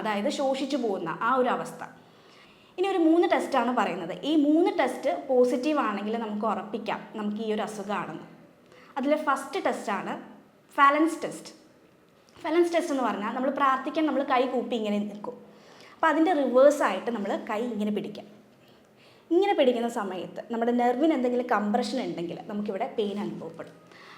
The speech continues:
അതാണ് ഫാലൻസ് ടെസ്റ്റ്. രണ്ടാമത്തെ ടെസ്റ്റാണ് ടിലെൻസ് ടെസ്റ്റ്. ടിലെൻസ് ടെസ്റ്റ് എന്ന് പറയുന്നത് നമ്മുടെ ഈ മീഡിയൻ നെർവ് പാസ് ചെയ്യുന്ന ഈ ഒരു നെർവിൻ്റെ അവിടെ നമ്മൾ കൈ വെച്ചൊന്ന് ടാപ്പ് ചെയ്ത് കൊടുക്കുമ്പോൾ നമുക്ക് പെയിൻ അനുഭവപ്പെടും. അങ്ങനെ പെയിൻ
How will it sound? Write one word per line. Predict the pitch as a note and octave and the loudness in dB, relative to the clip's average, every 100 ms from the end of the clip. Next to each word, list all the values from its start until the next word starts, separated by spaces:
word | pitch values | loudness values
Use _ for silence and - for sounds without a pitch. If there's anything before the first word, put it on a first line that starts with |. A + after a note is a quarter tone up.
| - | -2
അതാണ് | E4 C4 G3 C#4 - | 0 2 0 -6 -6
ഫാലൻസ് | - B3 C4 C4 - - - - | -2 0 0 -4 -8 -16 -16 -10
ടെസ്റ്റ്. | E3+ - - - - - - - | -10 -10 -18 -20 -20 -20 -12 0
രണ്ടാമത്തെ | E4 E4+ E4 F#4 F#4+ G#4 C#4 | 2 4 4 4 4 0 -2
ടെസ്റ്റാണ് | A3+ - G3 E3+ D#4 - - | -2 -4 -4 -4 -8 -10 0
ടിലെൻസ് | D#4 E4 E4+ E4+ E4 | 4 6 4 2 -6
ടെസ്റ്റ്. | - - - - - - | -8 -14 -20 -20 -20 -4
ടിലെൻസ് | F#4 G4 G#4+ G4+ | 2 2 2 0
ടെസ്റ്റ് | D4 C#4+ | 0 2
എന്ന് | C4 A#3+ | 2 2
പറയുന്നത് | F#3+ F3 - - - | 0 -2 -6 -10 -8
നമ്മുടെ | A#3+ A3+ A3+ | -6 -2 0
ഈ | B3 A#3+ | 2 2
മീഡിയൻ | A#3+ B3+ D4+ | 4 6 6
നെർവ് | B3+ G#3 A3 A3 | 6 4 2 2
പാസ് | G3+ G#3 G#3 | 2 2 4
ചെയ്യുന്ന | A3+ F3 F3+ F3 C4 | 2 2 -6 -6 2
ഈ | C#4 | 4
ഒരു | B3+ A#3+ | 6 6
നെർവിൻ്റെ | G#3+ G3+ A3 A#3 G3+ | 2 2 2 2 2
അവിടെ | F3 F3+ - | 0 -4 -6
നമ്മൾ | A3 G#3+ G#3+ | -4 -2 0
കൈ | A#3 A3 C4 | 2 2 2
വെച്ചൊന്ന് | B3 A#3 A3+ A3+ A#3+ | 2 0 -6 -4 -2
ടാപ്പ് | G3+ G3+ C4 | -2 -4 -2
ചെയ്ത് | G#3+ G3+ | 0 -2
കൊടുക്കുമ്പോൾ | F3 F3 F3 A#2+ - A3+ | -4 -8 -10 -10 -10 -8
നമുക്ക് | G#3 A#3+ | -4 0
പെയിൻ | G#3 G#3 F#3 | 0 0 -4
അനുഭവപ്പെടും. | F3 E3+ E3+ - - - - - - | -8 -10 -10 -14 -16 -20 -20 -12 -2
അങ്ങനെ | C#4+ F4 F#4 | 4 4 4
പെയിൻ | D#4 D4 | 2 2